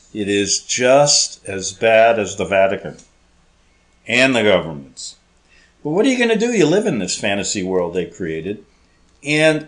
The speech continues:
I swear, if people really took these things seriously,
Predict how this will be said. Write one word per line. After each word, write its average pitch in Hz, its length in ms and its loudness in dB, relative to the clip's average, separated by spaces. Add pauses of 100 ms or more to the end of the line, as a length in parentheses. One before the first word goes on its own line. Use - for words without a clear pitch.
I 180 200 -2
swear, - 560 -4 (480)
if 143 380 -2 (440)
people 196 460 -2
really 170 560 -2 (400)
took 196 280 -6
these 165 300 -2
things 156 320 -4
seriously, 156 760 -6